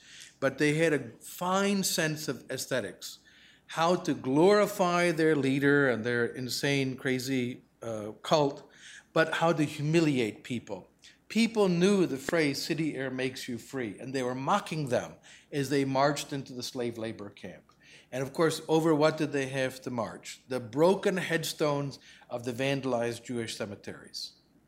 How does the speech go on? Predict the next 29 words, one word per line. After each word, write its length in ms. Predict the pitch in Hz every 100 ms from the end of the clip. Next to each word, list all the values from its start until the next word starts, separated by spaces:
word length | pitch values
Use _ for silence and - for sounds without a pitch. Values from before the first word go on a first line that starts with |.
| _ _ _ -
that 140 | 95
they 120 | 123
had 140 | 123 117
to 80 | 110
walk 320 | 110 110 117
over 180 | 104 101
them. 140 | 92
So 140 | -
they 120 | 113 131
didn't 360 | 202 202 151
miss 260 | 165 180 -
a 60 |
beat. 380 | 131 131 113 - -
Every 560 | 151 170 160 170 165 -
opportunity 840 | 123 123 147 - 151 135 131 123 - - _
to 160 | - 139
humiliate, 880 | 131 123 135 139 131 120 107 104 - - - _ -
uh, 160 | 110
their 240 | 107 123 113
victims. 680 | 123 123 - 90 85 - _ _ _ _ _ _ _ - -
And, 280 | 120 117 110
and 300 | 127 127 113
mocking 480 | 120 143 151 147 127
this 180 | 131 139
phrase 500 | - 139 120 117 104
was 200 | 120 110
one 180 | 117 117
of 140 | 107
them. 160 | 107